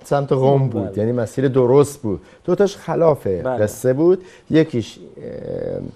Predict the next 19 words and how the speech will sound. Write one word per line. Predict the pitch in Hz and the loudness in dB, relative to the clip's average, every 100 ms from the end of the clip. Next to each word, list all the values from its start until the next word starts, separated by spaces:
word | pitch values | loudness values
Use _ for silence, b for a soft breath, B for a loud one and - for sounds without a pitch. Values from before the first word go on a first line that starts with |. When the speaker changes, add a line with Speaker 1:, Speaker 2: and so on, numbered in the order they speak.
| - | 0
Speaker 1:
با | 127 | 4
Speaker 2:
با | 151 170 | 8 6
Speaker 1:
سرعت | 139 147 147 | 6 2 4
بالا | 127 104 107 113 110 120 143 | 4 4 2 2 4 4 2
و | 139 | 0
با | 117 117 101 - B - | 2 2 0 -6 B 0
اطمینان | 123 - 120 131 | 0 0 -4 -2
شخصی، | 147 - 107 - - 113 67 76 | -4 -6 -8 -10 -6 -6 -6 -8
نه | 110 95 - | -8 -8 -12
بر | - 85 | -10 -10
طبق | - 92 | -8 -6
Speaker 2:
یکی | 180 190 | -4 -2
با | 175 170 | 0 0
قواعد | 180 185 185 185 | 0 0 0 -2
راه، | 180 175 175 | -2 -4 -2
یعنی | 180 | -4
ببینید | 196 214 233 208 | -4 -6 -6 -8
مثلاً | 175 208 | -10 -12
طرف | - 156 175 202 | -10 -6 -6 -6